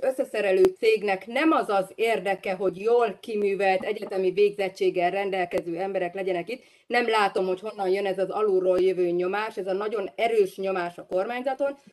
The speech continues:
hogy már pedig a humán képességekbe és lehetőségekbe fektessünk be. Tehát én itt megint azt érzem, hogy van felelőssége a civil szférának, a gazdasági szférának és a kormányzaton kívüli szférának, hogy valahogy mégis ebbe az irányba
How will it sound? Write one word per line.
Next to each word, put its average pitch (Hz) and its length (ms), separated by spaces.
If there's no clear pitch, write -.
hogy 190 120
már 269 260
pedig 202 240
a 180 80
humán 214 380
képességekbe 180 760
és 165 120
lehetőségekbe 160 800
fektessünk 160 560
be. 160 140
Tehát 175 180
én 196 140
itt 240 320
megint 247 400
azt 214 280
érzem, 208 340
hogy 190 240
van 240 300
felelőssége 190 800
a 165 100
civil 240 360
szférának, 190 540
a 165 80
gazdasági 202 600
szférának 185 440
és 175 120
a 180 80
kormányzaton 190 640
kívüli 233 420
szférának, 233 640
hogy 190 180
valahogy 196 340
mégis 185 340
ebbe 180 260
az 165 120
irányba 165 640